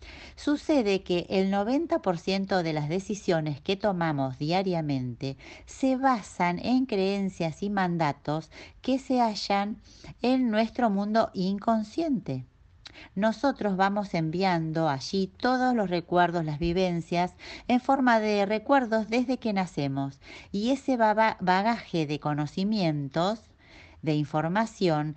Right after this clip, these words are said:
se va transformando en nuestra fuente de datos a la hora de tomar decisiones.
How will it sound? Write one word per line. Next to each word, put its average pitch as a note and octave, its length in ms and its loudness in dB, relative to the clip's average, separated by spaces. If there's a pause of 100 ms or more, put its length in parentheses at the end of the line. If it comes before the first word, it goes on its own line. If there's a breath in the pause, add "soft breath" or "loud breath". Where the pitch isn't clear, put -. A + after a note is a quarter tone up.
(140 loud breath)
se - 260 -2
va B3 360 2
transformando A#3+ 1500 2
en G3+ 280 0
nuestra B3 480 0
fuente F#3 840 0 (840)
de F3+ 280 2
datos E3+ 560 2 (340 loud breath)
a A3+ 140 4
la A#3+ 220 4
hora G#3+ 200 4
de F#3+ 120 4
tomar D#3 340 -2
decisiones. B2+ 880 -6